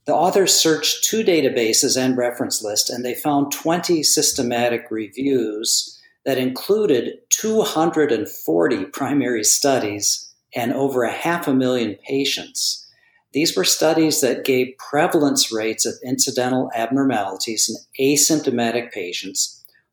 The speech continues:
or patients with no apparent symptoms related to the incidentaloma. Then they did sa-, nine separate analyses.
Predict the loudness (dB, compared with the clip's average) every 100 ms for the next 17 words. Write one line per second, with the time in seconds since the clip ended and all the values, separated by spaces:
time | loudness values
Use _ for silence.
0 | _ 2 4 2 2 2 2 0 -2 0
1 | 2 2 2 -2 -4 0 2 2 2 0
2 | -4 -4 -4 -2 2 2 2 0 -4 -4
3 | 0 2 0 0 -2 -2 -4 -8 -2 0
4 | 0 -4 -12 _ _ _ _ _ _ _
5 | -4 0 2 4 4 4 2 2 2 2
6 | 2 2 4 4 4 2 2 2 0 -2
7 | -4 -2 -2 -2 -4 -4 -6 -6